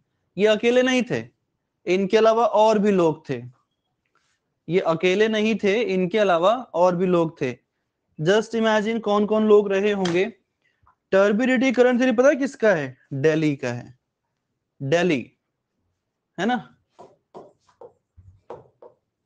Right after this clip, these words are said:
Delhi has given this concept। bus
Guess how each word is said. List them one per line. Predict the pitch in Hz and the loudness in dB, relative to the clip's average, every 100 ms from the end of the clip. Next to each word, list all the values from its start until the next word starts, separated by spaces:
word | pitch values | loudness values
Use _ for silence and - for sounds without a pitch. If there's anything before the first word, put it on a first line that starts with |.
| - | -4
Delhi | 156 185 214 | -2 0 0
has | 185 175 165 | 0 0 -2
given | 165 156 160 | -4 -2 -2
this | 151 147 | -4 -6
concept। | - 139 127 - 120 127 | -6 -8 -8 -8 -10 -10
bus | 131 147 214 226 - - | -4 0 0 -2 -10 -20